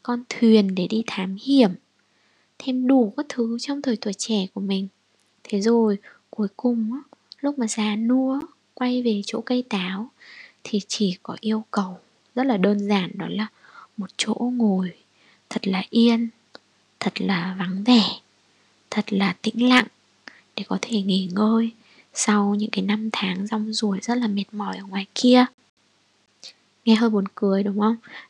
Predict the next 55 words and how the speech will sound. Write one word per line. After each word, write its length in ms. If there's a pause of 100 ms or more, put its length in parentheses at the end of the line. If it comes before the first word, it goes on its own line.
Tại 80
vì 120
ít 200
ra 240
là 80
cái 200
cậu 200
bé 240
ở 80
trong 220
chuyện 280
đấy 240 (160)
còn 340 (600)
rất 160
là 180
già, 420 (240)
trở 140
nên 180
rất 100
là 120
già 340
thì 140
mới 160
muốn 260
những 140
điều 180
đó. 380 (420)
Còn 240
mình 220
thì 140
mình 220
vẫn 300
còn 280
đang 180
ở 160
tuổi 160
trẻ 300
của 60
mình 260
mà. 140 (460)
Thế 160
nhưng 200
mà 180 (200)
thực 180
sự 220
có 140
những 200
lúc 160 (120)
cảm 220
thấy 200
như 160
vậy 200
các 80
bạn 140
ạ. 120